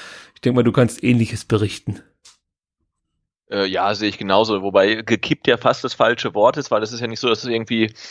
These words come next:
Speaker 2: äh,
Speaker 1: <laughs> Ja.
Speaker 2: richtig gut drauf waren und jetzt sind wir auf einmal total schlecht drauf. Wir sind eher so wie der, wie der, wie der, wie der, äh,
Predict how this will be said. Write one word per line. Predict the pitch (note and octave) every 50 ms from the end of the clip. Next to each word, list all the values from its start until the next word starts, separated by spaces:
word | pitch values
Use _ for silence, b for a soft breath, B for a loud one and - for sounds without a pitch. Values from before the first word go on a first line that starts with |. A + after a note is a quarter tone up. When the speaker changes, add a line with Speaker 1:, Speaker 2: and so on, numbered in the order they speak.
| B B B -
Speaker 2:
äh, | D3+
Speaker 1:
<laughs> |
Ja. | - A#2+ A#2
Speaker 2:
richtig | - A#2+ C3+ - - B2 - -
gut | - A#2+ - -
drauf | A2+ A#2 A#2 C#3 C#3 -
waren | D3+ C#3 C3 B2+
und | A#2+
jetzt | A#2+ A2+
sind | B2+ C3
wir | A#2+
auf | A2+
einmal | A#2 A#2 A#2+ A#2
total | A#2 C#3+ - B2+ A2+ A2 A2+ A2+
schlecht | A2 - B2 C#3 - -
drauf. | C3+ B2 A#2+
Wir | A#2+
sind | A2+ A2+ A#2 A2
eher | - A2 A2+ A#2+
so | A#2+ A2+ A#2+ G#2+
wie | A#2 A#2
der, | G2+ G#2+ G2+ G2+ F#2+ G2+ G2+ B B B B B B B _
wie | A2 A2 A2+
der, | A2 A2 G#2+ G#2 G#2 G2+
wie | A2+ G#2
der, | A2 G#2 G2+ G2+
wie | A2 A2
der, | G2+ A2 G#2 G2+ G2 G2 F#2+ G2 B2 G#2+ G#2+ G#2 G2+ G#2 F2+ F#2+ G#2+ G#2+
äh, | A2 - - C3+